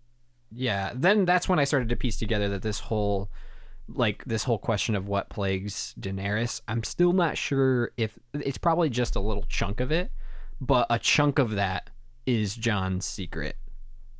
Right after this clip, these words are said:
Um, a lot of the stuff that she mentions while talking about,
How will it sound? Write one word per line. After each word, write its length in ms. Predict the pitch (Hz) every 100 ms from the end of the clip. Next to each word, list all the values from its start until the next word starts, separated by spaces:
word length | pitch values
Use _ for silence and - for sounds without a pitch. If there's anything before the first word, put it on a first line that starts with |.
| -
Um, 580 | 110 101 98 95 92 95 - - - - - _ _ _ - - -
a 80 | 120
lot 180 | 123 185
of 60 |
the 80 | 175
stuff 300 | - 139 -
that 140 | 135
she 220 | - - 117
mentions 840 | 107 104 107 - 135 135 135 131
while 200 | 117 101
talking 480 | - 107 120 156 160
about, 400 | 160 156 151